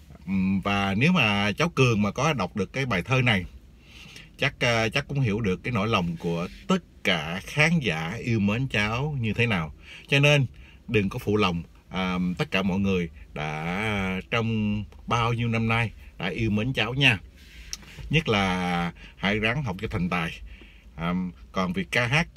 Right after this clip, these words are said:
thì đi song song với nhau, nhưng mà theo tất cả những người làm cha làm mẹ thì cũng muốn con cái mình học thành tài cả. Ừm, rồi, à, đứng bằng đôi chân của mình, dầu ai nói ngã nói nghiêng nói gì cũng được hết.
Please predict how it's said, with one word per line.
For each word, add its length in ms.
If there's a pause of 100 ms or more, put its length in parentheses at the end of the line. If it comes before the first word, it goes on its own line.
thì 440
đi 100
song 180
song 220
với 120
nhau, 240
nhưng 260
mà 680 (320)
theo 180
tất 240
cả 320
những 180
người 260
làm 200
cha 240
làm 220
mẹ 220
thì 80
cũng 160
muốn 180
con 200
cái 180
mình 140
học 160
thành 160
tài 200
cả. 280 (720)
Ừm, 340 (280)
rồi, 340
à, 320
đứng 220
bằng 320
đôi 120
chân 260
của 100
mình, 200 (280)
dầu 280
ai 320
nói 220
ngã 200
nói 120
nghiêng 220
nói 160
gì 60
cũng 200
được 160
hết. 140